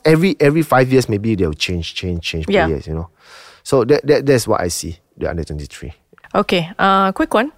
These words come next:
Speaker 2: F A M has some very high targets for under twenty-three and also under seventeen. So under twenty-three, qualify to the Olympics, yes or no?
Speaker 1: Under twenty-three.
Speaker 2: Can they qualify to the twenty twenty-four Paris Olympic?
Speaker 1: Honestly speaking,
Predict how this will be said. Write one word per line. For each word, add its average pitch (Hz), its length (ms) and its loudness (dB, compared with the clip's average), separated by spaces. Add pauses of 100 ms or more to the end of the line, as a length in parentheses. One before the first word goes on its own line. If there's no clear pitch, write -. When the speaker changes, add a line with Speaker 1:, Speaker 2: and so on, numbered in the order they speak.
Speaker 2:
F 208 160 -4
A 240 60 2
M 247 160 0
has 233 220 0
some 202 340 0
very 196 200 2
high 202 180 -2
targets 190 400 -4
for - 180 -6
under 180 220 -2
twenty-three 185 480 -2
and 170 100 -2
also 175 260 -4
under 165 220 -2
seventeen. 170 480 -4 (300)
So - 160 0
under 208 220 2
twenty-three, 208 680 -2
qualify 233 560 0
to 226 80 0
the 202 100 0
Olympics, 196 540 -2
yes 175 220 -2
or 156 80 -2
no? - 240 -8 (180)
Speaker 1:
Under 113 240 0
twenty-three. 101 640 -4 (140)
Speaker 2:
Can 262 360 0
they 254 200 2
qualify 214 580 0
to 214 100 2
the 190 140 2
twenty 190 240 0
twenty-four 180 560 0 (180)
Paris 170 460 0
Olympic? 165 400 -4 (320)
Speaker 1:
Honestly 113 560 -4
speaking, 131 800 -8